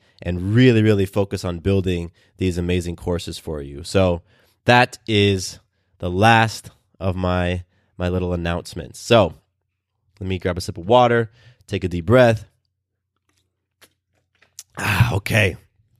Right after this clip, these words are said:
Let's get into today's message, because I know as soon as I said it on the top of the podcast, you were like, "Where is he going with this?"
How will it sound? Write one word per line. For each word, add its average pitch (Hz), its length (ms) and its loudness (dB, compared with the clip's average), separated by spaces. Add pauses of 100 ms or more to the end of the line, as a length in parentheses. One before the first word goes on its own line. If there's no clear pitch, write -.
(880)
Let's 156 200 2
get 175 140 4
into 156 200 2
today's 127 460 4
message, 98 480 2
because 90 260 -2
I 87 100 0
know 101 480 4
as - 160 -8
soon 104 160 -4
as 95 120 0
I 90 80 0
said 98 240 0
it 98 180 0 (320)
on 90 100 -8
the 85 60 -4
top 85 240 -4
of 80 80 -4
the 78 60 -10
podcast, 98 640 0
you 90 60 -2
were 85 60 -2
like, 82 380 -6 (420)
"Where 127 420 4
is 120 80 2
he 113 100 0
going 98 280 2
with 87 100 -6
this?" 73 400 -14